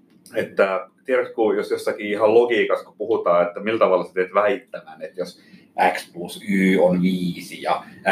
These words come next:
X on kolme, niin sä voit johtaa siitä, että no Y on ehkä kaksi. Ja, ja sitten, tota, on niinku induktiivinen päättely on vähän erilaista, tai sit voidaan puhua abduktiivisesta päättelystä tai semmoisesta mitä jos ajattelusta.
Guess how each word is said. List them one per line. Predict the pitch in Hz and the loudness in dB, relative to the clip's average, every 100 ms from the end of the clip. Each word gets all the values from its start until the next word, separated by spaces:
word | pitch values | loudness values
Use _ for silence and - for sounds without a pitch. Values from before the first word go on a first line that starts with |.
| - | -4
X | - | -6
on | 95 92 | -10 -2
kolme, | - 110 92 82 | 2 4 4 0
niin | 85 | -8
sä | 87 | -8
voit | 92 90 | -6 0
johtaa | 110 107 - 92 | 0 0 -2 -4
siitä, | - 104 - - | -4 -6 -2 -2
että | - 98 | -2 -4
no | 101 123 | -4 -4
Y | 117 98 | 0 0
on | 87 | 0
ehkä | 87 - | -6 -10
kaksi. | - 92 - - - - _ _ _ _ _ - | -4 -4 -4 -12 -14 -18 _ _ _ _ _ 0
Ja, | 104 90 85 - 107 | 2 4 0 -4 -4
ja | 98 87 | -4 -2
sitten, | 117 - 113 101 98 | -4 2 4 4 2
tota, | 101 98 | 0 4
on | 92 92 | 4 4
niinku | 92 92 95 | 0 -10 -10
induktiivinen | 104 104 95 - 107 95 95 92 | -8 -6 -8 -8 -8 -4 -4 -4
päättely | 90 90 - 98 95 | -2 -2 -2 0 2
on | 92 | 2
vähän | 92 95 | 2 4
erilaista, | 117 113 104 98 98 | 4 4 2 0 -2
tai | - 92 | 0 0
sit | - | 2
voidaan | 107 98 92 | 0 2 0
puhua | 92 95 98 | -2 -2 2
abduktiivisesta | 107 107 107 - 104 95 92 - | 2 2 -8 -10 -12 -10 -10 -6
päättelystä | 95 92 - 92 92 95 | -2 0 -2 -12 -8 -2
tai | 95 | -2
semmoisesta | 95 92 92 - | -2 -8 -12 -4
mitä | 104 110 104 92 | -2 0 0 0
jos | 101 104 - | -2 -6 -4
ajattelusta. | 104 107 101 110 104 107 - 135 127 | 0 0 0 -4 -6 -10 -2 0 0